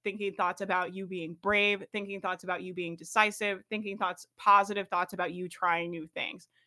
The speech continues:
Those are the kind of thoughts I would look at managing, and focus more on managing your thoughts about your decisions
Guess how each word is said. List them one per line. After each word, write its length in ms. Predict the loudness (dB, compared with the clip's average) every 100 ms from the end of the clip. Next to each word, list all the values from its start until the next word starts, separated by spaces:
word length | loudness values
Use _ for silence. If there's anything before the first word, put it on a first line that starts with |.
| _ -4
Those 340 | 2 2 4
are 100 | 2
the 100 | 0
kind 220 | -2 -4
of 80 | -4
thoughts 220 | -2 -2
I 100 | -2
would 140 | -4 -4
look 160 | -4
at 100 | -6
managing, 540 | -6 -6 -6 -6 -8 -8 -14 -20 -10 -2
and 180 | -2 -2 2
focus 400 | 4 4 2 0
more 480 | 0 4 6 6 4
on 240 | 2 2 0
managing 800 | 0 0 0 2 2 2 0 -2
your 240 | -2 -2 0
thoughts 320 | 4 6 4
about 180 | 2 2
your 100 | 2
decisions 760 | -4 -4 -2 2 2 2 -2